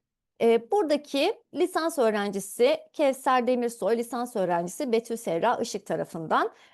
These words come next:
e, bu çalışma yapılmış. E, insanların duygusal birlikteliklerinde romantik ilişkilere verdiği önem ve değer kişilerin ilişkilerinin sağlıklı ve düzenli ilerlemesi açısından önemlidir şeklinde ne yapmışlar? Bir, e, neden bu araştırmanın önemli olduğuna dair bir giriş cümlesi yazılmış.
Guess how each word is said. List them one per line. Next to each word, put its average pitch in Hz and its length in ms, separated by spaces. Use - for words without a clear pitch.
e, 190 300
bu 277 60
çalışma 196 400
yapılmış. 202 680
E, 202 520
insanların 269 580
duygusal 277 460
birlikteliklerinde 185 960
romantik 240 360
ilişkilere 175 440
verdiği 180 400
önem 190 380
ve 233 140
değer 185 300
kişilerin 196 380
ilişkilerinin 175 520
sağlıklı 196 480
ve 226 100
düzenli 190 360
ilerlemesi 175 500
açısından 214 540
önemlidir 214 440
şeklinde 185 580
ne 370 60
yapmışlar? 269 580
Bir, 359 220
e, 214 240
neden 247 460
bu 208 140
araştırmanın 185 720
önemli 208 440
olduğuna 170 540
dair 226 300
bir 392 200
giriş 294 200
cümlesi 175 400
yazılmış. 165 600